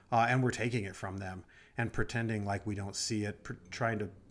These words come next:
turn a blind eye to it and pretend like we're doing the caring, loving thing. Um,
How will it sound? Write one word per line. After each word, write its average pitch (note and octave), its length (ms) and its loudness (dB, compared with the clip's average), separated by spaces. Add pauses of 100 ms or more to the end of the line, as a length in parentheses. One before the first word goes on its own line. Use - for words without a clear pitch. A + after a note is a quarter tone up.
(160)
turn A#2 200 -2
a G2+ 40 -2
blind G2+ 320 -2
eye F#2+ 140 -2
to G2 240 -6
it G2 120 -6
and G2 100 -10
pretend G#2+ 400 -6
like G2 200 -4
we're G2+ 100 -6
doing G2 320 -4
the F#2 80 -6
caring, G2 420 -6
loving G#2+ 260 -4
thing. F#2+ 260 -8 (600)
Um, A2+ 320 0